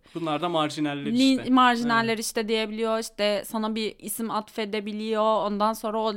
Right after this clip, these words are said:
Speaker 2: isim üzerinden diskur dediğimiz işte o şeyler üzerinden bir güzel seni linç edebiliyor. Bu dediğim gibi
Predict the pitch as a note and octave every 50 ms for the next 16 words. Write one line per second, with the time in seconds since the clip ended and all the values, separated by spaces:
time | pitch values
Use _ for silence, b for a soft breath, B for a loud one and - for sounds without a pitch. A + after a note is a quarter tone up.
0 | - - - F#3 - - - A3+ A3 G#3+ G#3+ A3 A3 G#3 A3 A3 A3 A3 A3 A3
1 | A3 A3 - - - - - - - F#3+ F#3+ G3 - - - G#3+ G3 F#3+ F#3 G#3+
2 | G3+ F3+ G3 G3+ G3+ F#3+ G3 F#3 - - - F#3+ F#3 F#3 F3+ - - F#3+ F#3+ F3+
3 | F3+ - G#3+ F#3+ F#3 F#3+ F#3+ F#3 F#3+ G3 G3 F#3 F#3+ G3 G3 F#3+ G3 G3 F#3+ G3
4 | F#3 F#3+ F#3+ F#3+ F#3 F#3+ F#3+ - G3+ F#3+ F#3+ F#3+ G3 F#3+ F#3+ G3 - G3+ F3+ F3+
5 | F#3 F3+ F#3+ F#3 F#3+ G3 G3 F#3+ F#3 F3 F3 F3 F#3 F3 - - F3+ F3 E3+ F#3+
6 | G3 F#3+ F#3 F3+ F3 F#3+ F#3 -